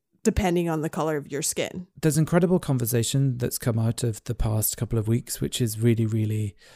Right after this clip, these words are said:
Speaker 2: educational and insightful for even people who
Speaker 1: Mm.
Speaker 2: believe that they know what they're talking about, like me. This one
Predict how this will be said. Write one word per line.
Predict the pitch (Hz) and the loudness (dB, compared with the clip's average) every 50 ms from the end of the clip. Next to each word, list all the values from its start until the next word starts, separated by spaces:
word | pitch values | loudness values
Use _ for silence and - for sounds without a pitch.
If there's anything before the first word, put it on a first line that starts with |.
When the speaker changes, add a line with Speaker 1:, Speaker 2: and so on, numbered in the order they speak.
| - _ _ _ _ - | -20 _ _ _ _ -2
Speaker 2:
educational | - 131 117 127 - 123 113 - - 117 113 | 0 0 0 2 2 2 2 2 2 2 2
and | 110 107 | 2 0
insightful | 107 104 - - 107 113 - - - 113 113 113 127 135 | 0 0 0 0 0 -2 -2 -4 -2 0 0 2 0 0
for | 127 - - - | -2 -2 -4 -2
even | - 127 117 107 113 110 107 104 | 0 0 0 0 2 0 0 0
people | - 113 104 98 - 110 110 104 | 0 0 -2 -2 -2 -2 -2 0
who | 101 110 | 0 2
Speaker 1:
Mm. | 107 269 | 2 4
Speaker 2:
believe | 262 247 110 101 | 4 4 2 2
that | 110 - | 0 -2
they | - - 113 | 0 0 0
know | 104 104 107 | 2 2 0
what | 113 - | 0 -2
they're | - 107 | -4 -6
talking | - - 110 104 - - 113 | -2 -2 -2 -2 0 0 0
about, | 107 104 110 113 - - | 0 2 0 0 -2 -2
like | 135 120 123 | -4 -2 0
me. | 127 117 113 117 131 143 135 _ _ - - - - - - _ _ _ _ - | 2 2 4 4 2 0 -2 _ _ -20 -20 -20 -20 -20 -20 _ _ _ _ 0
This | 143 170 180 - - - | 4 6 6 6 6 4
one | 214 202 185 175 160 160 | 6 6 6 6 4 2